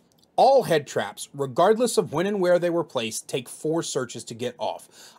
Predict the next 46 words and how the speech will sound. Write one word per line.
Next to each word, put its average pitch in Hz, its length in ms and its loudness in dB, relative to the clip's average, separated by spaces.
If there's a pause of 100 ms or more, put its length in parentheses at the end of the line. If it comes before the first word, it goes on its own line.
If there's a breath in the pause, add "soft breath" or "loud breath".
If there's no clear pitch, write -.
I'm 240 240 4
sorry, 151 400 2
but 151 120 2
I 160 60 2
simply 240 420 -4
do 180 300 -2
not 214 240 0
see 190 220 -4
the 151 100 -6
godforsaken 175 840 0
point 135 280 -10
of 120 140 -10
letting 160 240 0
survivors 135 600 -2
get 151 160 -4
a 196 80 -2
head 151 200 -4
trap 123 320 -6
off - 520 -10
after 147 260 0
one 156 220 0
or 185 80 2
two 156 220 -8
searches. 208 580 0
It's 160 160 -4
simply 208 400 -2
stupid. - 720 -2 (260 loud breath)
I 180 80 4
don't 240 240 0
care 220 400 4
if 202 140 0
it 175 120 -6
fits - 300 -4
the 147 100 -8
Saw 185 320 4
theme 135 360 -4
to 135 100 -4
have 147 220 0
it 143 60 -2
at 139 100 0
a 131 80 -2
random 127 420 -4
chance. 160 420 -4 (280 loud breath)
In 170 160 0
game 185 340 0
balance, 156 420 0